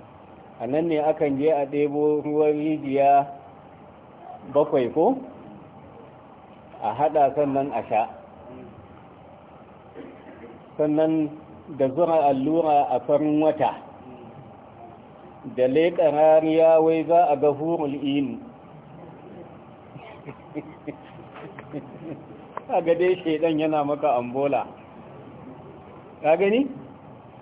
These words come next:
Da dai abubuwa ga sunan da yawa wanda ake yi na al'ada da sunan addini. Wasu hayyanka suke yi da sababbin tufafi da menene.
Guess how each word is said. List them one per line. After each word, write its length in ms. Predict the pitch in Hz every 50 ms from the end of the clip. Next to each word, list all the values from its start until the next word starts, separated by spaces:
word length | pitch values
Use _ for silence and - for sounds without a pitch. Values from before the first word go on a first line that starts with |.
| - - -
Da 120 | 139 165
dai 160 | 190 226 247
abubuwa 640 | 262 247 247 240 254 254 254 262 262 254 247 233 214
ga 240 | 175 190 185 175 180
sunan 380 | - 214 208 214 214 214 220 208
da 80 | 196
yawa 720 | 190 185 185 196 208 208 196 196 190 185 175 165 165 156 151
wanda 340 | 156 165 170 180 175 165 160
ake 280 | 156 165 160 - 170 156
yi 440 | 147 143 143 151 151 139 139 131 - - - - - - - - - - - - - - - -
na 260 | 170 143 135 143 156 151
al'ada 800 | 147 147 135 135 139 143 143 143 143 143 139 135 135 131 131 123
da 160 | - 117 110 -
sunan 440 | - 135 131 131 127 127 127 131 - -
addini. 560 | 113 104 - - - 107 104 101 92 87 82 - - - - - - - - - - - - - - - - - - - - - -
Wasu 260 | - 127 131 131 151
hayyanka 800 | 139 139 156 160 165 165 170 165 165 165 160 - 165 165 165 165 160 -
suke 260 | 170 160 - - 139
yi 400 | 127 123 123 131 131 123 110 104 - -
da 140 | - 123 113 -
sababbin 760 | - 135 131 123 120 127 127 120 - - 143 151 151 151 151
tufafi 800 | 160 151 - - 156 160 160 156 - - 147 131 127 120 113 110
da 160 | 120 127 127
menene. 600 | 127 127 127 123 123 135 151 160 165 165 160 131